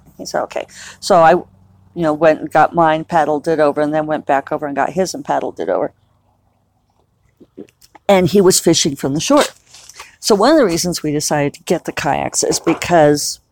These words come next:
it's, shore fishing isn't always good in New Mexico. And we have very rocky, um, I wanna say landscape, rocky beaches. Uh, the beaches tend to be rocky.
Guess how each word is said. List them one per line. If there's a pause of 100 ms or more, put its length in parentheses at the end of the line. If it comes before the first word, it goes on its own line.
(2250)
it's, (360)
shore
fishing
isn't
always
good
in
New
Mexico. (420)
And
we
have (180)
very
rocky, (640)
um, (1500)
I
wanna
say
landscape,
rocky
beaches. (200)
Uh, (520)
the
beaches
tend
to
be
rocky.